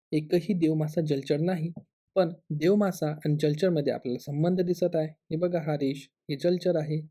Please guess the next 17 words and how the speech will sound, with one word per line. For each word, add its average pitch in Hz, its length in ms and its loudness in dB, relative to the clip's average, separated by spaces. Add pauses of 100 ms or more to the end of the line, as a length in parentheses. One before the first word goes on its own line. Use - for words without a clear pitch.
जलचर 147 320 0
हा 151 60 2
देवमासामध्ये 131 640 -2
गेलेला 160 320 0
आहे, 156 220 -2
म्हणजे 151 300 -8
काहीतरी 160 420 -2
आहे, 190 220 0
पण 135 220 -10
इथं 156 180 -2
नाही 220 140 4
म्हटलेलं 196 380 0
आहे 175 100 -6
म्हणून 143 240 -4
हे 151 100 -8
प्रश्न 151 260 -6
चुकला. 202 320 -4